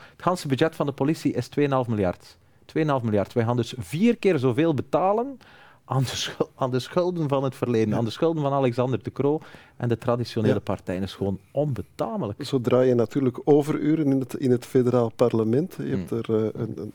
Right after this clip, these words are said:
Speaker 2: de bijnaam van koppensneller aan, eh, aan, aan overgehouden.
Speaker 1: Hmm.
Speaker 2: Als je nu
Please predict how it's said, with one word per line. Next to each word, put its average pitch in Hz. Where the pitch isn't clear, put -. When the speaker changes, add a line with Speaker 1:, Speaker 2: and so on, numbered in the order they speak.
Speaker 2:
de 113
bijnaam 117
van 113
koppensneller 160
aan, 151
eh, 139
aan, 131
aan 143
overgehouden. 156
Speaker 1:
Hmm. 202
Speaker 2:
Als 143
je -
nu 139